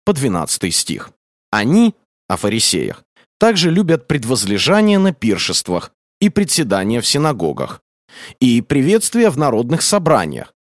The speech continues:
и чтобы люди звали их: 'Учитель, Учитель'. А вы не называйтесь учителями, ибо один у вас Учитель — Христос. Все же вы — братья. И отцом себе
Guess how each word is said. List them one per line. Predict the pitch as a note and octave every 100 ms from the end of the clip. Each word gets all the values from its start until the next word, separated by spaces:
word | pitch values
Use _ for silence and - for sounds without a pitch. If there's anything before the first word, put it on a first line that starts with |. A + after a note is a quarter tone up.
| _
и | B2+
чтобы | - F3 D3 C#3
люди | B2+ G#3 C3+
звали | B2 A#2+ D#3 C3+
их: | F2+ - D2 - -
'Учитель, | F2+ - F3+ G#3+ C3+ D2 A1+
Учитель'. | - G#2 - A#3 F#3 - A#1+ - _ _ -
А | -
вы | E2+ A#2 D#3
не | F#3
называйтесь | G3 F#3 G#3 C#3+ B2+ D#3+ D3+ -
учителями, | D#3 D#3 F3 D3+ F#2 C#2+ - _ _
ибо | C3 C#3 D3+ D3
один | D#3 D3 C3 E3+
у | D3+
вас | A2+ F2+
Учитель — | A2 - G#2+ - D2 - _
Христос. | - G#2 - - F2 - - _ _ _ _ _
Все | - - G#3
же | F2+ E2
вы — | F3 D#3 _
братья. | F2 A2+ C#3+ G#2 - D2 A1+ - _ _ _ -
И | D3
отцом | - C#3+ - - G#3+ G3+
себе | - A#2 E2+ D#2+